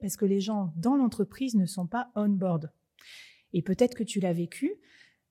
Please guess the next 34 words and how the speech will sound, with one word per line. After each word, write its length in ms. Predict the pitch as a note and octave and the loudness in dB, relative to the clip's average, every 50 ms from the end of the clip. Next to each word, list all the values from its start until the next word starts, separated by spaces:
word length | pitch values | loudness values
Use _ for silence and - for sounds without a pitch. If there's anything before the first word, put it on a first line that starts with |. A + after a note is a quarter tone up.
| _ - | _ 2
euh, 200 | F#3 F#3+ F#3 F3 | 4 6 6 6
vendre, 320 | E3 E3 G#3+ A3 G#3+ G3 G3 - | 4 4 4 4 4 4 2 -2
c'est 120 | - F#3 | -6 -6
bien, 220 | E3 F#3+ C4 F4+ A4+ - | 0 2 2 0 2 0
mais 100 | G#3 F#3 | 0 0
derrière, 320 | E3 F3+ F#3 G3+ G#3+ A3 G3+ | 2 0 0 0 -2 -2 -4
il 40 | |
faut 100 | - G3 | -6 -10
que 80 | - - | -8 -6
le 80 | F#3+ F3 | -6 -6
service, 420 | - - F#3+ F3+ F#3 G3 F#3 - | -4 -4 -4 -4 -4 -4 -6 -6
il 60 | E3+ | -8
soit 200 | - - F3 E3 | -8 -6 -6 -4
bien 600 | D#3 E3+ F#3+ F#3+ F#3 F3+ F3 E3+ E3+ E3 D#3+ D#3+ D#3+ | -2 -2 0 0 0 -2 -2 -4 -4 -6 -6 -8 -8
géré. 420 | D#3+ D3+ E3 D3+ F3+ A3+ F#4 - - _ _ _ _ _ _ - - _ _ | -8 -8 -6 0 0 0 0 -2 -10 _ _ _ _ _ _ -20 -20 _ _
Donc, 280 | F#3 D#3+ G3+ G3 F#3+ - | 0 2 4 4 4 2
si 200 | - - - D#4 | 0 -2 -2 2
les 120 | D#4 C4 | 2 4
gens 120 | B3 C4 C4 | 4 2 0
sont 160 | - A#3 G#3 | 2 2 2
pas 140 | A3 G#3+ G3+ | 4 4 2
d'accord 320 | G#3+ G#3 G#3 - G#3+ G3+ | 2 0 -2 -2 -2 0
avec 160 | F#3+ F3+ F3 | 0 -2 -2
les 80 | F#3+ F3+ | -2 -2
vendeurs, 500 | D#3+ E3 E3 E3 F3 G3+ G#3 A3 A#3 A3 | -2 -2 -2 0 2 2 2 2 0 -2
si 160 | - - D4+ | -4 -4 -2
les 120 | D4 C4 | -2 -2
commerciaux 520 | - - A#3 A3 G#3+ G#3+ - - A3+ A3+ A#3 G3 | 0 2 2 2 2 2 -2 -2 -4 -4 -2 -2
ont 80 | F3 | -2
éternellement 560 | E3 F3 E3 - A3 A3 G#3+ G#3 G3+ G3+ G#3+ | -2 -2 -2 -4 -2 -2 0 0 0 -2 0
la 100 | G#3 E3+ | 0 0
mauvaise 380 | E3 E3+ F#3 F#3 G#3+ G#3 F#3+ F#3 | 0 0 0 0 0 0 0 0
image 400 | G3 F#3 F#3+ F#3+ G3 G3 F#3 E3 | -2 0 0 0 0 0 -2 -2
de 260 | E3 F3+ F#3 F#3+ G3 | -2 -2 -2 -4 -4